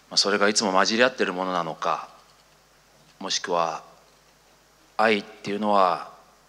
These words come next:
わがまま、エゴの一部分なのか、あるいは逆にわがままというのも愛の一部分なのか、そんなことを考えながら、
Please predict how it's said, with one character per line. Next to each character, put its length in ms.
わ 100
が 140
ま 100
ま、 340
エ 120
ゴ 260
の 260
一 180
部 100
分 160
な 120
の 100
か、 420
あ 100
る 60
い 40
は 100
逆 260
に 340
わ 140
が 80
ま 140
ま 120
と 100
い 60
う 40
の 100
も 280
愛 200
の 160
一 180
部 120
分 100
な 100
の 120
か、 260
そ 140
ん 60
な 100
こ 120
と 160
を 300
考 120
え 60
な 120
が 100
ら、 300